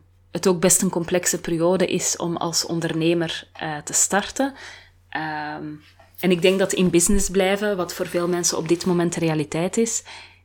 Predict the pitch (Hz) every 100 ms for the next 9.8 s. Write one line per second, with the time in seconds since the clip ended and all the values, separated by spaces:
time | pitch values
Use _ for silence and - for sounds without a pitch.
0 | - 160 160 165 180 180 180 160 170 180
1 | 165 160 147 - 208 247 180 175 156 160
2 | 175 175 165 156 156 160 156 151 170 165
3 | 160 151 147 151 - 156 - - - -
4 | - 147 139 - 156 - 196 170 160 -
5 | 151 - - - 156 156 151 - - -
6 | - - - _ _ 165 151 131 - _
7 | _ - - 165 190 147 180 196 190 180
8 | 165 180 196 214 233 214 180 165 170 165
9 | 156 - - 165 165 165 - -